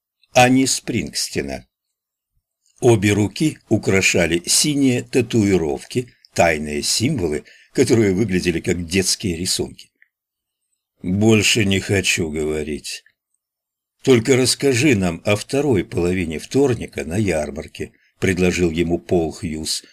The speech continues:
Он тоже устал, а вся эта безобразная история шокировала его и вызывала отвращение. В голову вновь и вновь приходила мысль о том, что фестиваль Дни канала закончился событием, о котором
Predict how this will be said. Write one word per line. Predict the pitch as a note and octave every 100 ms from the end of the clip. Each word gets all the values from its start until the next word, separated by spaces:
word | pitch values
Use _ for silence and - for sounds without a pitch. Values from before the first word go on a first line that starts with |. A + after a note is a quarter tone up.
| _
Он | G2+ G2 F2+
тоже | F#2+ D#2+ C#2+ -
устал, | D2 - - B2 C#3 A#2 - - -
а | G2
вся | F#2 G#2+
эта | F#2 G#2
безобразная | F#2+ F#2 F#2 F#2 F2 E2 E2
история | D2+ - A#2+ A#2+ E2+
шокировала | - F#2+ - G#2+ G2 E2 C#2+ C#2
его | C2+ C2+ - - -
и | G2
вызывала | G2 F#2+ F2 E2+
отвращение. | D#2 F2 D#2 - - D2+ C#2 B1+ _ - -
В | F#2
голову | G2+ A2+ F#2+ D#2+ - _
вновь | - A#2 B2 A#2 -
и |
вновь | F#2+ F2+ F2 -
приходила | F2+ G#2+ F2+ F2+ E2+
мысль | E2+ F2 - E2
о |
том, | - F2+ F2
что | - E2 - - -
фестиваль | A#2+ G#2 - G2+ F#2 A#2+ C3
Дни | F2 F#2
канала | F2 F#2 E2 D#2 D2
закончился | E2 F2+ F#2 D#2+ - - E2 - -
событием, | - - - F3+ F2 - D2+ D2 - -
о | G#2
котором | A#2+ A2+ G2 F#2+